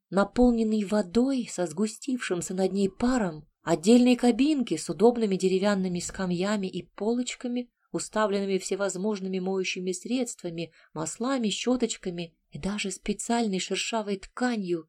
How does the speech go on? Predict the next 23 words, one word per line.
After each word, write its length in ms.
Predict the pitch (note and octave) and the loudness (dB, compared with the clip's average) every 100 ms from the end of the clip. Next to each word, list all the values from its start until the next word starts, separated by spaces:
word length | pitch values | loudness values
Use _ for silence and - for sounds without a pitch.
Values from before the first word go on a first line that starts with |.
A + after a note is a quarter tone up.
| _ | _
которую 480 | - G#3 A#3 A#3 A#3+ | 0 0 2 4 8
у 40 | |
нас 380 | A#3+ C#4+ D4 - | 8 8 4 -2
называли 600 | G3 F3+ G3 A3 B3+ G#3 | -4 -2 -2 2 2 0
кеся, 680 | F3 - C#4 - C#4 F#3+ - | -2 -4 -4 -2 -4 -4 -6
с 120 | - - | -20 -8
помощью 600 | - C#4+ C4+ A3 - F#3 | 0 2 2 0 0 -4
которой 580 | G#3 G3+ G#3+ G#3+ D#3+ D3+ | -4 -4 -2 0 0 0
можно 440 | F3+ B3 A#3 A#3+ | 4 4 4 2
было 280 | G3 A#3+ A#3+ | 4 6 4
оттереть 720 | - A3 - B3 C#4+ C#4+ - | 2 -4 0 2 2 0 -2
до 100 | D3 | 0
приятного 600 | F3 G#3 G#3+ A#3+ G#3+ G3+ | 2 4 6 6 4 0
скрипа 460 | G#3 - B3 C#4 - | -2 -2 -2 -2 0
любую, 720 | E3+ A#3+ A3 A#3+ B3+ G#3+ E3+ | 2 2 2 2 2 2 0
даже 280 | D3 G3+ B3 | 0 2 2
самую 460 | B3 C#4+ C4 G#3 F#3+ | 2 0 2 0 0
загрязненную 760 | F3 F#3 F#3+ F#3+ G#3 F3 E3+ | 0 0 -2 0 -2 -2 -8
кожу. 460 | - G3+ F3+ D#3 E3+ _ _ _ _ _ _ _ _ - | -8 -10 -10 -12 -20 _ _ _ _ _ _ _ _ -4
От 240 | F#3 F#3 | -4 -2
тягостного 640 | - C4 D4 D4 B3+ G#3+ F#3+ | 4 4 4 2 0 -2 0
настроения 640 | F3 - F3 E3+ D#3+ D3+ | -4 -4 -6 -6 -6 -6
не 160 | D#3 | -2